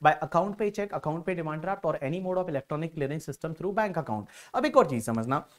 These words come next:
अपन फिफ्टी सिक्स टू टेन के लिए एसडीवी कौन सी डेट की लेंगे, तो वहां पे भी ये ऑप्शन है कि फिफ्टी सिक्स टू टेन जो गिफ्ट वाली सेक्शन है, अगर आपको लो कंसीडरेशन पे एक्वायर करते हो तो वहां एसडीवी कौन सी डेट का लेना है, उसमें भी ऑप्शन है कि normally क्या होता है, आप रजिस्ट्रेशन की डेट की लीजिए,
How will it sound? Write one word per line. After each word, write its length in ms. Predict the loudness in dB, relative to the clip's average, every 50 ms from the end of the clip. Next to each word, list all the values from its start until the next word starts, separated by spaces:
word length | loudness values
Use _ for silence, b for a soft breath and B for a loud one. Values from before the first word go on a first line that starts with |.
| b b
अपन 220 | 4 8 8 8 6
फिफ्टी 360 | 6 4 2 2 4 2 2
सिक्स 240 | 4 4 2 2 2 0
टू 120 | 0 2
टेन 240 | 6 6 4 4 4
के 100 | 0 0
लिए 160 | 2 4 4
एसडीवी 340 | 4 4 4 4 0 0 0 0
कौन 180 | 0 0 0
सी 120 | 0 0 0
डेट 220 | 0 0 0 0
की 80 | -2 -2
लेंगे, 260 | -2 0 0 -2 -2 B B B B
तो 80 | 4 6
वहां 280 | 8 8 8 8 8
पे 120 | 8 8 8
भी 140 | 8 6 4
ये 80 | 6
ऑप्शन 400 | 6 4 4 2 0 -2 -2 0
है 140 | -2 -4 -6 B B B B B
कि 60 | 6 6
फिफ्टी 340 | 8 8 4 4 4 0 0
सिक्स 240 | 0 -2 -4 -4 -4
टू 120 | -4 -2
टेन 200 | 0 2 0 2
जो 100 | 2 0 0
गिफ्ट 260 | 0 0 0 0 0
वाली 160 | 0 0 0
सेक्शन 340 | 0 -2 -2 -2 -2 -4 -4
है, 60 | -2
अगर 240 | -2 0 0 0 0
आपको 200 | -2 -2 -4 -2
लो 160 | 0 0 0
कंसीडरेशन 600 | 0 0 -2 -2 -2 -4 -4 -4 -4 -4 -6 -4
पे 100 | -2 -2
एक्वायर 300 | -2 0 2 2 0 2
करते 240 | 0 -2 -6 -4 -2
हो 40 | -2
तो 60 | -2 0
वहां 300 | 0 0 0 -2 -2 -2
एसडीवी 360 | -2 -2 -2 -4 -6 -6 -6
कौन 200 | -4 -4 -4 -4
सी 120 | -4 -4 -4
डेट 180 | -4 -4 -4
का 100 | -2 -2
लेना 220 | 0 0 0 0 0
है, 180 | 2 2 2 2 B B B B B
उसमें 320 | 4 4 6 8 8 8 10
भी 80 | 10 10
ऑप्शन 360 | 10 10 8 6 0 2 2
है 80 | 2 4
कि 100 | 2 2
normally 480 | 4 4 4 4 4 4 2 2 2
क्या 120 | 0 0 0
होता 200 | 0 -2 -2 0
है, 60 | 4
आप 160 | 4 4 4
रजिस्ट्रेशन 540 | 4 2 0 -2 0 0 -2 -2 -2 -6 -6
की 80 | -6 -4
डेट 180 | -4 -4 -4
की 100 | -4 -4
लीजिए, 300 | -4 -4 -4 -4 -6 -6